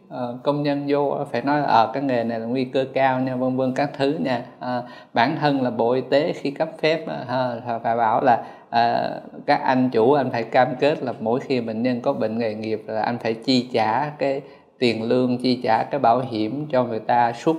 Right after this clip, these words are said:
cuộc đời, vân vân các thứ. Đó, thì, thì, thì, thì mình sẽ cân nhắc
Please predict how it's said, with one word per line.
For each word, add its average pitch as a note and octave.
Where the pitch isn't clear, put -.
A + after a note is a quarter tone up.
cuộc -
đời, A2
vân A#2+
vân B2
các C3
thứ. C#3
Đó, C3+
thì, A#2
thì, A2+
thì, A2+
thì B2
mình B2
sẽ C3+
cân D#3
nhắc F#3+